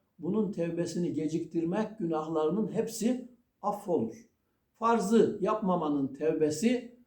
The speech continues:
ancak kaza etmekle gerçek olur, sahih olur.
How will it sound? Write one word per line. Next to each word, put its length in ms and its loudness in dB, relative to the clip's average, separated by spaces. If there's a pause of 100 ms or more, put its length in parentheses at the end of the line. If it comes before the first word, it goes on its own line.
(300)
ancak 640 -2
kaza 540 0
etmekle 800 0 (460)
gerçek 480 -2
olur, 260 0
sahih 400 -6
olur. 360 -4